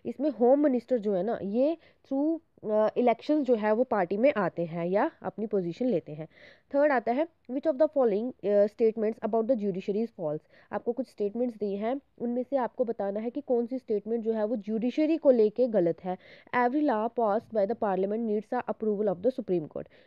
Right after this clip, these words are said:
कोई भी लॉ जो पार्लियामेंट के द्वारा पास होता है उसको सुप्रीम कोर्ट का अप्रूवल चाहिए होता है ताकि उसको इम्प्लीमेंट किया जा सके। "Judiciary can strike down a law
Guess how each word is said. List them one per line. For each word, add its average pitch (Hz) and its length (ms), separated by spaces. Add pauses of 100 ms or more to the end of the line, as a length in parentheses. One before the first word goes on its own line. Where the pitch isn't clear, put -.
कोई 311 180
भी 320 120
लॉ 247 220
जो 254 120
पार्लियामेंट 226 460
के 254 80
द्वारा 220 200
पास 220 320
होता 214 180
है - 100
उसको - 300
सुप्रीम 208 340
कोर्ट 202 220
का 254 100
अप्रूवल 180 440
चाहिए 185 240
होता 180 300
है 226 100
ताकि 190 300
उसको 214 380
इम्प्लीमेंट 196 400
किया 160 200
जा 143 160
सके। 156 320 (720)
"Judiciary 247 460
can 254 240
strike 220 280
down 233 240
a 240 80
law 185 200